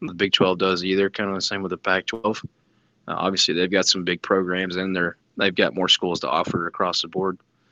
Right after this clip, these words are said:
than the Big twelve does, but it's probably a little biased opinion. Um, I'm sure just 'cause Tech's in the Big twelve, but, um, even without U T and O U, I think we've got more just national backing and recognition than most teams in the A C C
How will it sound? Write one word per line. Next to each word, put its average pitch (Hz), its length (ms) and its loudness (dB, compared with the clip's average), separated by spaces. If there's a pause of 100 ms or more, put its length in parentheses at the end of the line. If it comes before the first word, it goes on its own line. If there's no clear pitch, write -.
(320)
than 107 100 2
the 87 60 2
Big 87 140 -4
twelve 87 320 0
does, 90 280 0
but 92 300 -2 (520)
it's - 100 -18
probably 139 220 8
a - 20 6
little 98 120 6
biased 85 460 4
opinion. 92 460 -8 (120)
Um, 85 400 -8
I'm 95 120 -4
sure 92 300 0
just - 180 -4
'cause 92 160 -2
Tech's - 340 -2
in 90 60 -4
the 87 80 -6
Big 85 160 -6
twelve, 87 360 -4
but, 87 220 -4 (720)
um, 82 460 -6 (160)
even 104 240 2
without 92 420 2 (160)
U 113 160 2
T 98 160 0
and 78 80 0
O 85 120 0
U, 85 300 0
I 82 80 2
think 87 300 -6
we've 85 200 -2
got 90 220 2
more 90 360 -2 (640)
just - 320 -2
national 90 460 0
backing 90 440 2
and 95 100 -4
recognition 95 580 0
than 98 160 2
most 92 260 2
teams 95 300 -2
in 92 80 -4
the 87 80 0
A 92 100 2
C 95 220 0
C 98 340 -2